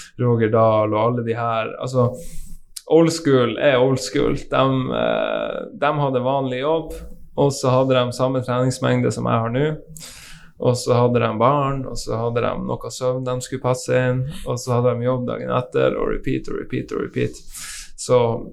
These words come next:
det er fascinerende hva de har fått til med det utstyret og den res-, tidsressursen de hadde. Ehm, så,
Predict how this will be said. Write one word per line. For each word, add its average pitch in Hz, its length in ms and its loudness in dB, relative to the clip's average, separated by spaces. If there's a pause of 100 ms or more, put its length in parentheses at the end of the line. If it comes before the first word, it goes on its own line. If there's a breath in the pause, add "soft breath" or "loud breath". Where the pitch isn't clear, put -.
(200)
det 110 220 -10
er 110 40 -8
fascinerende 120 640 2
hva 123 220 -6
de 120 140 2
har 117 140 -2
fått 117 160 -4
til 117 240 2
med 110 160 -4
det 117 120 0
utstyret 120 800 -2
og 113 200 -4
den 113 180 -4 (400)
res-, - 340 -4 (180)
tidsressursen - 880 -2
de - 60 -4 (100)
hadde. 120 300 -2 (760 loud breath)
Ehm, 110 840 -4 (1300)
så, 127 180 4